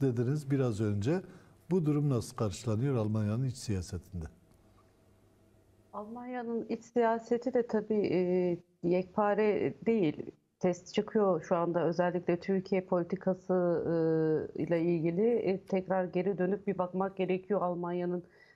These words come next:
Speaker 2: Türkiye politikasını, politikasını yeniden değiştirmesi gerekiyor diye sesler çıkıyor. Mesela, e, Yeşiller bu konuda, e,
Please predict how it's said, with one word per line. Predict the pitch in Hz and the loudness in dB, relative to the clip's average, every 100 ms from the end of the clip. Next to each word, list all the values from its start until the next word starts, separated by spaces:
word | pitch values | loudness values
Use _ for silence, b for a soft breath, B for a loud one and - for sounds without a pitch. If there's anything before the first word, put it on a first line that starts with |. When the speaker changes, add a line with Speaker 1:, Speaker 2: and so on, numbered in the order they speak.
| B | B
Speaker 2:
Türkiye | 208 190 196 | -4 -2 -2
politikasını, | 190 185 175 185 185 180 | -2 -2 -2 -6 -4 -8
politikasını | - 190 180 185 185 175 196 | -4 -4 -4 -2 -4 -2 -2
yeniden | 185 185 180 175 | 0 0 -2 -2
değiştirmesi | 180 175 - 175 180 185 175 | -4 -4 -6 -4 -4 -4 -4
gerekiyor | 175 165 - 196 175 156 | -2 -4 -4 -2 -2 -2
diye | 185 208 | -2 -2
sesler | 214 185 - 202 202 | -2 -4 -2 -2 -2
çıkıyor. | 196 - 160 | -4 -6 -2
Mesela, | 165 165 175 175 170 - B B B B B | -2 -4 -4 -2 -6 -10 B B B B B
e, | 175 | -2
Yeşiller | 175 180 175 180 220 190 196 185 | 0 2 0 0 -2 0 0 0
bu | 180 | -4
konuda, | - 170 165 160 160 151 | -4 -4 -2 -2 -2 -2
e, | - | -4